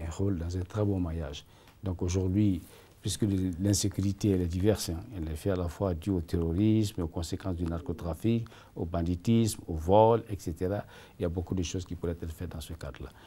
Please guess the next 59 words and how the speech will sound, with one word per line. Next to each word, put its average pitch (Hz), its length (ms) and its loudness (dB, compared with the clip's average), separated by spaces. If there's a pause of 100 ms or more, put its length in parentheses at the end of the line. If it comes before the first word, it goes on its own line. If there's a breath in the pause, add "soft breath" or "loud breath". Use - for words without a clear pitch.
(200 soft breath)
Et 95 60 -6
ici, 82 320 0
à 95 60 2
Bamako, 80 560 -2
il - 60 -4
y - 40 -2
a 73 60 -4
des 73 120 -6
gens 90 180 -4
qui 101 100 -8
se 90 80 -4
sont 85 160 -4
organisés. 76 600 -6 (320 soft breath)
Et 78 80 -4
dans 80 120 -2
beaucoup 82 260 -2
de 92 60 0
quartiers, 98 500 -6
il 95 80 -6
y - 20 -8
a 78 60 -8
beaucoup 85 260 -8
moins 92 160 0
de 87 80 -2
vols 85 300 -4
aujourd'hui. 76 400 -8 (260 soft breath)
Ce - 140 -8
n'est 82 100 -2
pas 104 140 0
le 101 100 2
cas 92 200 -2
dans 87 180 -4
d'autres 82 340 -4
endroits. 76 380 -8
Ce - 120 -12
n'est 78 120 -4
pas 104 120 -4
le 98 120 0
cas 92 160 -6
dans 82 120 -6
d'autres 80 200 -8
périphéries. 82 540 -4 (360 soft breath)
Et 82 80 -2
je 87 160 6
pense 127 380 6
que 127 80 4
la 101 100 4
police 98 300 -2
a 92 80 -6
fait 92 120 -4
des 85 100 -4
progrès, 87 420 -2 (280 soft breath)
mais 85 100 -2
elle 82 80 0
est, 82 140 -6
elle 85 120 -4
est 82 40 -6
suffisamment 95 600 -2
équipée, - 380 -6